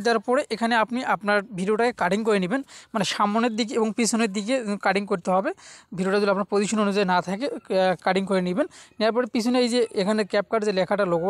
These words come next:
আছে, এই লোগোটার উপরে ক্লিক করে দিবেন। লোগোটার উপরে ক্লিক করে দেওয়ার পর নিচে ডিলিট অপশন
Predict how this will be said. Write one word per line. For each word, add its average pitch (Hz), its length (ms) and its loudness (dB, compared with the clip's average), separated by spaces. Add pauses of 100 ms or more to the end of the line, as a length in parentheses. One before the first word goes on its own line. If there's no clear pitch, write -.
(120)
আছে, 226 140 -2
এই 214 120 0
লোগোটার 196 380 -2
উপরে 226 220 -8
ক্লিক 247 240 -2
করে 190 160 2
দিবেন। 156 200 -6 (880)
লোগোটার 220 340 4
উপরে 226 220 0
ক্লিক 214 200 -2
করে 226 140 0
দেওয়ার 214 180 2
পর 262 120 2
নিচে 220 220 0
ডিলিট 196 240 0
অপশন 214 160 -4